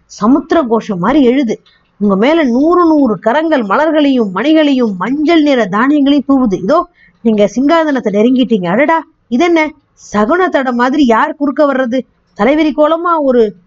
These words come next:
ஸ்திரீ குறுக்க வந்து உங்களுக்கும் சிம்மாசனத்துக்கு நடுவுல நிக்கிறாளே, வேண்டாம் அப்படின்னு உங்களை தடை செய்யறா. நீங்க அந்த பொண்ணை தள்ளுறீங்க. அடடடா, இது என்ன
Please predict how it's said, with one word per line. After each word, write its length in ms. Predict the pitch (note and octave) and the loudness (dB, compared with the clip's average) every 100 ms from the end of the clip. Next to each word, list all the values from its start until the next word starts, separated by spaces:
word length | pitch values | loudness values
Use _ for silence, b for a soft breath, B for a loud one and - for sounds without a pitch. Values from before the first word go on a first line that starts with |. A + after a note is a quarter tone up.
| _ | _
ஸ்திரீ 380 | - - F#4 D4+ | -12 -2 0 0
குறுக்க 340 | D4 D#4+ F4 | -2 0 0
வந்து 320 | C#4+ C4+ C#4+ | 2 2 0
உங்களுக்கும் 380 | B3 D#4+ D#4 D4+ | 2 0 0 -2
சிம்மாசனத்துக்கு 560 | B3+ D4+ E4+ C#4+ B3+ B3+ | 0 0 0 -2 -2 0
நடுவுல 300 | A#3 D#4 C#4+ | 2 2 0
நிக்கிறாளே, 420 | C#4 C4+ B3+ B3 - _ _ | 0 -2 -2 -6 -10 _ _
வேண்டாம் 360 | C4 D#4+ B3+ - _ _ | -2 0 -2 -6 _ _
அப்படின்னு 280 | G3 A3 D#4+ | -4 0 2
உங்களை 200 | D4+ A#3 | 2 0
தடை 280 | G#3 B3 D4 | 0 0 0
செய்யறா. 260 | B3+ G3+ D3+ _ _ - | 0 0 -4 _ _ -4
நீங்க 260 | A3 A3+ | 0 0
அந்த 200 | G3 F3+ F3+ | -2 -4 -2
பொண்ணை 240 | A#3 C#4 C#4+ D#4 B3+ | 0 2 0 0 -2
தள்ளுறீங்க. 400 | D4 E4 A#3 D#3 | 0 -2 -4 -8
அடடடா, 500 | - B3 C#4 A#3 A3+ | -4 -2 0 0 -2
இது 160 | C#4 B3+ | -2 -2
என்ன 240 | D4+ D4 | 0 -2